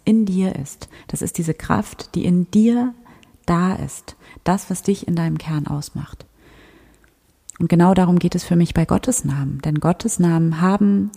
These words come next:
in sich schon diese heilige, spirituelle Kraft. Und einen Gottesnamen dann für sich zu wiederholen und ins Herz einsinken zu lassen im Laufe eines Tages, das ist tatsächlich die kürzeste Möglichkeit oder die kleinste Einheit des Betens,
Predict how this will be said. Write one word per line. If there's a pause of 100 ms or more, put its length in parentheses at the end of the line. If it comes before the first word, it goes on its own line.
in
sich
schon
diese (920)
heilige,
spirituelle
Kraft. (500)
Und
einen
Gottesnamen
dann
für
sich
zu
wiederholen
und
ins
Herz
einsinken
zu
lassen
im
Laufe
eines
Tages, (340)
das
ist
tatsächlich
die
kürzeste
Möglichkeit
oder
die (360)
kleinste
Einheit
des
Betens,